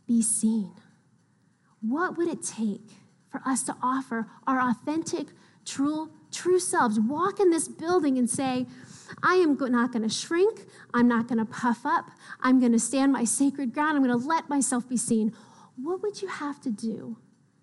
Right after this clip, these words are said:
in your own heart and soul in order to truly do that and connect in a way where the belonging part of your soul would be met in the church? A couple things I want us to think about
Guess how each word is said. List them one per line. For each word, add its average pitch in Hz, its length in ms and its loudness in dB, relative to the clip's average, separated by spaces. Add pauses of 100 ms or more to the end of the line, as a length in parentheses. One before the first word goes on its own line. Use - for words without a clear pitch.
(480)
in 240 120 4
your 240 120 4
own 233 160 2
heart 233 280 -4
and 208 160 -2
soul 220 460 -6 (800)
in 254 160 2
order 269 280 0
to 233 120 0 (100)
truly 311 540 -4
do 226 220 2
that 214 320 -8 (1200)
and 240 160 0
connect 254 520 0
in 285 80 0
a 233 60 0
way 220 300 0
where 220 220 0
the 214 100 -2
belonging 247 760 2
part 269 340 -2
of 220 140 -4
your 226 100 -4
soul 262 480 -2
would 226 140 0
be 220 120 2
met 214 460 -2 (640)
in 233 140 2
the 226 100 2
church? - 600 -10 (2250)
A - 80 -20
couple 311 180 0
things 311 260 0
I 269 120 4
want 285 180 2
us 302 140 -2
to 285 80 -2
think 294 260 0
about 233 360 2